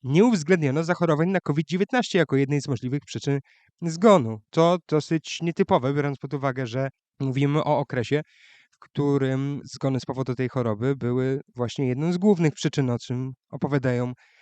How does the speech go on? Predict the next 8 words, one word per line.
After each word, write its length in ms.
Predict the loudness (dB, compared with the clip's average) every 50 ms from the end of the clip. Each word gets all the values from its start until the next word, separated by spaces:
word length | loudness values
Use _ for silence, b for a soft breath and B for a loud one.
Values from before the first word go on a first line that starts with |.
| b b b b b -2
naukowcy. 580 | 0 2 4 6 4 4 4 2 -2 -2 -2 -4 -4 -2
Między 240 | -2 0 2 2 2
innymi 280 | 2 2 2 2 2
profesor 380 | 2 0 -2 -2 0 0 0 0 2 0
Jeffrey 240 | 0 2 2 0
Morris, 460 | 2 2 2 2 0 -2 -2 -8 -16 -18 _ _ _ _ _
który 200 | 0 2 2 2
skomentował 760 | 0 0 -2 0 0 0 -2 -2 0 0 2 2 2 0